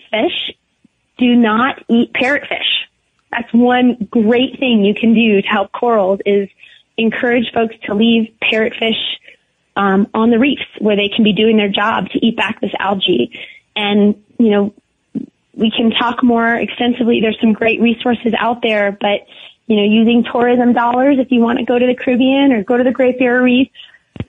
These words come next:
support those countries that have good management in place, that do abide by certain fisheries policies, that do have protected areas, that do enforce their, their, um, pollution and, and clean water rules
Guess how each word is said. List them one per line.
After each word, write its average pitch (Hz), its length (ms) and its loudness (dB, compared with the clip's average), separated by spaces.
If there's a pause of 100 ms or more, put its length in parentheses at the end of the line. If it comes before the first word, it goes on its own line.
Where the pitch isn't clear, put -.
(220)
support 277 560 -2
those 269 180 0 (120)
countries 214 640 0
that 214 240 -2 (200)
have 240 300 0
good 226 200 0
management 208 560 0
in 185 100 0
place, - 300 -6 (840)
that 202 280 0
do 254 520 4
abide 202 440 -2
by 196 280 -4
certain 220 240 -2
fisheries 220 480 0
policies, 202 640 -2
that 202 200 -4
do 240 180 2 (160)
have 233 220 -4
protected 202 540 -4
areas, 196 540 0
that 190 180 -4
do 254 200 2
enforce 220 600 0 (540)
their, 214 420 0
their, 208 400 -2
um, 190 300 -2 (100)
pollution 214 500 0
and, 185 120 0
and 196 180 -2
clean 240 340 2
water 214 300 0
rules 196 380 2